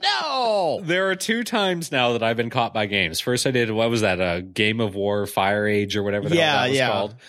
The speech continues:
Speaker 3: Yeah.
Speaker 2: Um,
Speaker 3: I spent a hundred and fifty bucks on that game, by the way.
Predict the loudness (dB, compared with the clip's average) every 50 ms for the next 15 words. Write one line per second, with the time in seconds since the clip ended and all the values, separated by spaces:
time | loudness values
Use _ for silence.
0 | -20 -18 -10 -6 -4 -2 0 0 0 0 0 -2 -2 -4 -4 -2 0 0 2 2
1 | 2 2 2 2 0 0 -2 -2 -2 -2 -4 0 -2 -2 -2 -2 -8 -8 -6 -8
2 | -8 -4 -4 -4 -4 -4 -8 -8 -8 -8 -8 -8 -8 -6 -6 -8